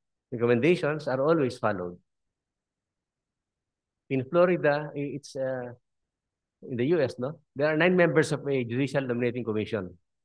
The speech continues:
And these are all what? Uh, they come from the, uh,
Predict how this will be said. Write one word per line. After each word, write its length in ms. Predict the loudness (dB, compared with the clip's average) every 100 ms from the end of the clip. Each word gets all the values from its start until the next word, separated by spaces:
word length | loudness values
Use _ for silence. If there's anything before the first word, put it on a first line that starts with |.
| _ -6
And 200 | -4 -2
these 160 | -2 -4
are 140 | -4
all 220 | -2 -2
what? 340 | -2 -4 -6 -8 _ _ _ -4
Uh, 680 | -2 0 -2 -4 -6 -8 -12 -6
they 140 | -4
come 180 | 0 -2
from 340 | -2 -6 -6 -8
the, 200 | -8 -8 -10 _ _ _ _ _ _ -8
uh, 140 | -6